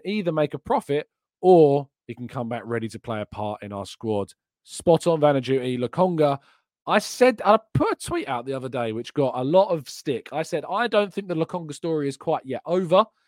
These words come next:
Now, that could be one of two things. It could be that he gets reintegrated back into the team and we'll see what he's like in pre-season, or it could be that the story is that he gets us a profit from what we spent, about fifteen million pounds or so on him from Anderlecht. Let's wait and see,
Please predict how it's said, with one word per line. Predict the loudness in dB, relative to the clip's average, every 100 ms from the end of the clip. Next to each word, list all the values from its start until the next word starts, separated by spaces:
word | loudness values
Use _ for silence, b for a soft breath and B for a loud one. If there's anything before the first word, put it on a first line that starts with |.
| _ _ _ _ _ -10
Now, | -6 -2
that | -2
could | -2
be | -4
one | -2 -4
of | -2
two | -4 -4
things. | -4 -6
It | -2
could | -2 -2
be |
that | -4 -2
he |
gets | -4 -4
reintegrated | -2 -2 -2 -4 -6 -4
back | -8 -10
into | -14
the | -14
team | -8 -6 -6
and |
we'll | -10
see | -8 -6
what | -6
he's | -6
like | -6 -8
in | -10
pre-season, | -10 -10 -8 -8 -8 -10 6
or | 10 10 10 6 2 _ _ _ _ -10
it | -10 -6
could | -8 -6
be | -8
that | -8 -10
the | -12
story | -6 -6 -4 -6 -6 -8
is | -8
that | -10
he | -8
gets | -8 -10 -12
us | -14
a |
profit | -12 -12 -8 -6 -6 -8
from | -18
what | -16 -12
we | -12
spent, | -4 -4 -4
about | -8 -12 -12
fifteen | -14 -10 -8
million | -6 -6 -6
pounds | -4 -4 -4
or | -8
so | -8 -8
on | -10
him | -12
from | -8
Anderlecht. | -6 -4 -6 -12 _ _ _ _ _
Let's | -4 -2 -2 -4
wait | -4 -4
and | -6
see, | -10 -10 -10